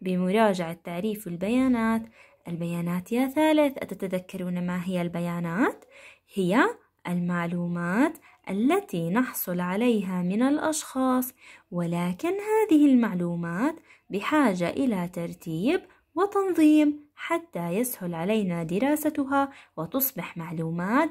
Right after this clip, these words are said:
ذات فائدة. إذن البيانات هي عبارة عن معلومات نحصل عليها من الأشخاص، وتكون هذه المعلومات بشكل عشوائي غير مرتبة، فنقوم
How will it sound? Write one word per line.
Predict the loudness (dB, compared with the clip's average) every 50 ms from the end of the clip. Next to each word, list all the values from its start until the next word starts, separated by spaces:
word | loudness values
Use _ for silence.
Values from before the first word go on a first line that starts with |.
| -2 -2
ذات | 0 2 4 2 2 0 -4
فائدة. | -8 -4 -2 0 0 0 -2 -4 -4 -6 -8 -16 -20 -20 _ _ _
إذن | -4 -4 -2 -2 -2 -2
البيانات | -2 -2 -2 0 -2 0 0 2 4 4 4 2 0 -2 -2
هي | -2 -2
عبارة | -2 -4 -2 -2 -2 -2 -2 -2
عن | -4 -4 -2 -2
معلومات | -2 -2 -2 -4 -4 -2 2 2 4 2 2 -2 -6 -16 -20 -20 _ _ -6
نحصل | -6 -6 -4 -2 -2 0
عليها | 2 2 4 4 4 4 2 2 0 -2 -2 -4 -12 _ _ _
من | -6 -4 -2
الأشخاص، | 0 0 0 2 2 0 0 0 -2 0 2 2 2 0 -2 -6 _ _ _ _ _
وتكون | -10 -8 -6 -8 -6 -4 -4 -2
هذه | -2 0 -2 0 0 0 0 2
المعلومات | 2 2 2 2 2 4 4 6 6 6 6 6 4 2 -2 -6 -14 -20 -20 _ _
بشكل | -8 -8 -8 -4 -2 -2 0
عشوائي | 0 0 0 -2 -2 0 2 2 4 4 2 0 -2 -4
غير | -2 -2 -2 2 4
مرتبة، | 4 4 6 4 2 -2 -2 -4 -2 0 2 0 0 -2 -6 -14 -20 _ _ _
فنقوم | _ -8 -6 -6 -8 -2 0 2 2 2 2 -2